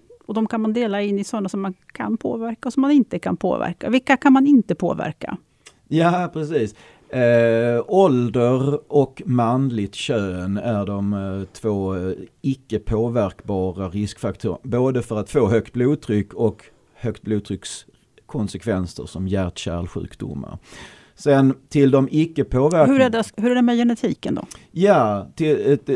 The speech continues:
Speaker 2: genetiken har ju länge räknats till de icke påverkbara, och det är ju rätt så tillvida att man kan inte för-, man förändrar inte sina gener under en livslängd.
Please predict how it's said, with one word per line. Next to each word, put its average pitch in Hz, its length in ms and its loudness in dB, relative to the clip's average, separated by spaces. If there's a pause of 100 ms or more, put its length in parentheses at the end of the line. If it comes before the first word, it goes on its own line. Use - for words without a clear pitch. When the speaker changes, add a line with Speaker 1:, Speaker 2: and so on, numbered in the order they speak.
(140)
Speaker 2:
genetiken 151 760 -2
har 127 180 2
ju 131 160 4
länge 156 340 0
räknats 123 600 -2
till 117 160 -4
de 110 200 -2
icke 123 380 -4
påverkbara, 107 880 -2
och 107 100 -2
det 117 60 0
är 117 40 0
ju 120 140 2
rätt 135 340 2
så 117 220 -2
tillvida 107 680 -4
att - 220 -8 (320)
man 113 160 -4
kan 110 240 -2
inte 113 200 -4
för-, - 360 -10
man 113 220 -4
förändrar 123 460 2
inte 147 160 -4
sina 110 320 0
gener 95 960 0
under 98 360 -4
en 95 80 -6
livslängd. 98 640 -10